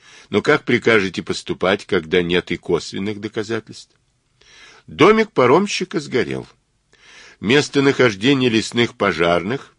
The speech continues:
да и саму их личность, установить не удалось. Экологический заповедник и в самом деле располагает вертолетом, приданным группе военизированной охраны. Но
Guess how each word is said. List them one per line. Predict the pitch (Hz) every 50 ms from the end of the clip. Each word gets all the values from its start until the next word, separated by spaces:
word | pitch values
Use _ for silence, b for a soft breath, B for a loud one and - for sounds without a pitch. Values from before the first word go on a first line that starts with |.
| _ _
да | - - 78
и | 73 69 67 64
саму | 62 - - - 73 69 71 80
их | 82 73 69 -
личность, | 76 80 82 - - - 123 139 - - - - b b b b b b b b
установить | - 92 80 - - - 80 78 82 82 95 98 -
не | - 120
удалось. | 127 127 123 123 101 71 62 - - - - _ _ _ _ _ _ _ _ _ _ B B B B B B B B
Экологический | - 117 120 - 139 131 135 139 127 151 170 - - 151 127 - - 143
заповедник | 131 120 131 127 135 139 139 160 190 180 - 101 76 - - _ _ _ _ b b b b b b b
и | 98 95
в |
самом | - - - 123 135 147 170 175 156
деле | 110 95 95 95 95 101 113 110 -
располагает | - 92 98 92 - - 90 82 82 78 76 90 107 135 127 104 - -
вертолетом, | 87 87 78 - - 78 71 67 73 71 - - 107 127 147 - _ B B B B B B B _
приданным | - 110 113 127 117 135 160 175 180 175 170
группе | 123 101 95 101 113 117 - 147 147
военизированной | 123 110 98 92 87 87 80 71 - 90 107 131 131 135 135 139 123
охраны. | 107 - - 76 71 65 62 - - _ _ _ b b b b b b b b
Но | - 90 110 123 123 120 110 -